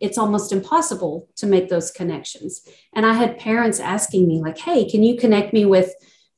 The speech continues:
um, somebody else's client? Maybe we can do a, pe-, a play date or go on a social outing or do something." Um, and it was impossible to get connected with my colleagues just so that my clients could have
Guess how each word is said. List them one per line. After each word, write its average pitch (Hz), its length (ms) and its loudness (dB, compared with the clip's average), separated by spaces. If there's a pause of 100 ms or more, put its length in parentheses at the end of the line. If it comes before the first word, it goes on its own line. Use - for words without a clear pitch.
um, 160 480 0
somebody 220 360 4
else's 202 320 0
client? 277 520 6
Maybe 196 200 0
we 196 120 4
can 190 140 2
do 180 140 2
a, 170 60 2
pe-, - 260 -6
a 185 160 -2
play 247 280 4
date 240 360 6 (760)
or 202 140 0
go 196 160 6
on 180 80 8
a 185 80 8
social 226 560 2
outing 220 420 2
or 190 60 4
do 226 180 0
something." 202 680 2 (400)
Um, 190 480 4
and 226 360 4
it 254 140 6
was 254 160 0
impossible 247 640 0
to - 140 -12
get 202 200 -8
connected 196 440 -4
with 190 180 -6
my 185 100 4
colleagues 220 640 2
just 269 220 2
so 240 80 2
that 214 180 -2
my 202 120 -2
clients 208 380 -2
could 208 140 -2
have 185 340 0